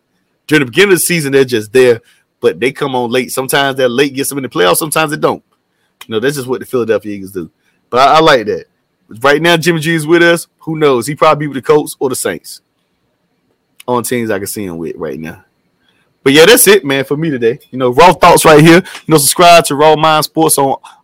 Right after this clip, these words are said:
all podcast platforms. You see it right here. I'm letting you know, I'm gonna give you a chance to see it, or people who are viewing, or for the people audio,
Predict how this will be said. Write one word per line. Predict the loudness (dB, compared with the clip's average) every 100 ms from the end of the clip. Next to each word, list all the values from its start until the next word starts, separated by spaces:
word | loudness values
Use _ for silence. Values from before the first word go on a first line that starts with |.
| 2
all | 6 6
podcast | 4 4 4 2 -4 0
platforms. | 0 0 -2 -4 -2 -4
You | -10
see | -6
it | -2
right | 0 0
here. | -2 -4 _ _ _ _ _ _ _ -20 _ -8
I'm | -2
letting | 0
you | 0
know, |
I'm | -2
gonna | -4
give | -4
you | -4
a |
chance | -2 -4
to | -6
see | -2 -2
it, | -2
or | -4 -6
people | -8 -8 -6
who |
are | -6
viewing, | -4 -2 -2 -4
or |
for | -4 -8
the | -10 _ _ -20 -20 _
people | -8 -4 -6 -2
audio, | 0 2 4 4